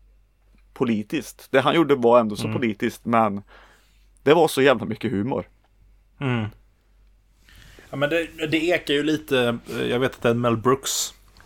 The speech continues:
Speaker 2: sa ju alltid det.
Speaker 1: Ja.
Speaker 2: Eh, och det är ju poppis nu igen med Taika Waititis, eh,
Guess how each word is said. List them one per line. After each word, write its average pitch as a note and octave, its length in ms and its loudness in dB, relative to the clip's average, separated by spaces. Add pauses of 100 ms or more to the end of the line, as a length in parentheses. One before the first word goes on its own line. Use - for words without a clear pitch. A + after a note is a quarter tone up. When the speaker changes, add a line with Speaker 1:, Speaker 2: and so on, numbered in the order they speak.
(720)
Speaker 2:
sa B2+ 220 0
ju A#2 60 2
alltid G#2 260 -2
det. G2+ 160 -4
Speaker 1:
Ja. B2+ 220 4 (640)
Speaker 2:
Eh, A2 180 0
och A#2 160 0
det A#2+ 80 2
är A#2+ 60 4
ju A#2 260 2
poppis - 400 -4
nu A#2 120 0
igen A2 200 0
med G#2+ 100 -6
Taika G#2+ 220 -2
Waititis, G#2 720 -4
eh, G#2 380 -2